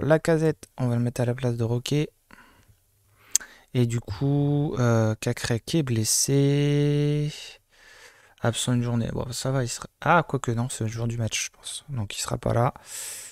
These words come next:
Euh, du coup, on va faire jouer, euh, bah, El Harouche, tiens, ça va lui donner des,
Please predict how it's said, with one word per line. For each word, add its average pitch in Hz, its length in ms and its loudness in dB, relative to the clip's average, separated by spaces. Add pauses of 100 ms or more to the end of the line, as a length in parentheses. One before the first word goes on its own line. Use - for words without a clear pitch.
(240)
Euh, 107 680 6
du 104 180 -4
coup, 123 340 0
on 110 80 4
va 104 160 0
faire 104 260 -2
jouer, 113 540 2
euh, 104 380 2
bah, 110 280 6
El 135 80 8
Harouche, 120 400 2
tiens, 117 120 -2
ça - 140 -4
va 110 120 0
lui 107 100 0
donner 113 280 2
des, 107 160 -2